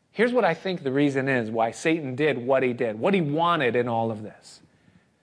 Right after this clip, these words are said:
Satan was given dominion. At one point, he was the anointed cherub that covers. He occupied a place of power, a place of authority,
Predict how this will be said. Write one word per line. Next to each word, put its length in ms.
Satan 840
was 220
given 520
dominion. 560
At 100
one 320
point, 360
he 140
was 300
the 140
anointed 560
cherub 480
that 160
covers. 560
He 220
occupied 640
a 40
place 320
of 140
power, 460
a 60
place 320
of 100
authority, 680